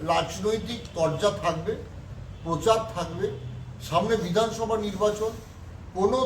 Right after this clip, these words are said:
দল তার মতো করে প্রচার করতে পারে ভেবে আমরা কিছুদিন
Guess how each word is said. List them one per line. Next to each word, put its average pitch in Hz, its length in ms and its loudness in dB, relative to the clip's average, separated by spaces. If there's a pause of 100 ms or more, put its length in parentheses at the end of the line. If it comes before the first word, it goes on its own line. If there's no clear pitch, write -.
(140)
দল 180 200 8 (720)
তার 196 180 4 (100)
মতো 185 180 2 (100)
করে 214 140 4 (100)
প্রচার 196 280 0 (100)
করতে 175 240 -4 (120)
পারে 170 180 2 (120)
ভেবে 165 260 4 (840)
আমরা 185 240 6 (340)
কিছুদিন 196 420 -4